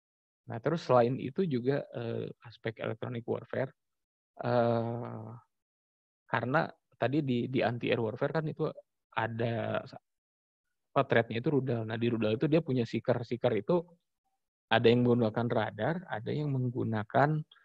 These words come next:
eh, panas. Nah, di elektro, salah satu salah satu aplikasi electronic warfare juga adalah, eh, ini di peralatan yang ada di Koi Launcher. Dia,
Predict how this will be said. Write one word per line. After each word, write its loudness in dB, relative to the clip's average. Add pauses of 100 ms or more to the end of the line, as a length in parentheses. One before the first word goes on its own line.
(380)
eh, 6 (560)
panas. 4 (720)
Nah, 10
di 10
elektro, 8
salah 8
satu 4 (1120)
salah 6
satu 4
aplikasi 4
electronic 2
warfare 6
juga 6
adalah, 4 (480)
eh, 6
ini 8
di 4
peralatan 4
yang 6
ada 4
di 6
Koi 6
Launcher. 6
Dia, 8